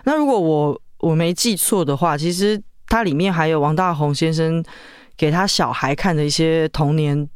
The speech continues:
读物，还有一些他的自己的私人的藏书，以及他的建筑的手稿。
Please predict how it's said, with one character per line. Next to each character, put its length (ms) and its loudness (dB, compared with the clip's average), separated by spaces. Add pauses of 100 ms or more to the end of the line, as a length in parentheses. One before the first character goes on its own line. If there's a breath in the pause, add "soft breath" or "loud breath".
读 200 0 (100)
物， 240 0 (320 loud breath)
还 220 0
有 680 2
一 60 0
些 360 0
他 380 0
的 680 0
自 180 0
己 140 0
的 260 0
私 200 0
人 120 0
的 140 0
藏 340 -2
书， 600 0 (180)
以 100 -2
及 180 -2
他 200 0
的 260 0
建 180 0
筑 120 0
的 100 -2
手 280 -2
稿。 240 0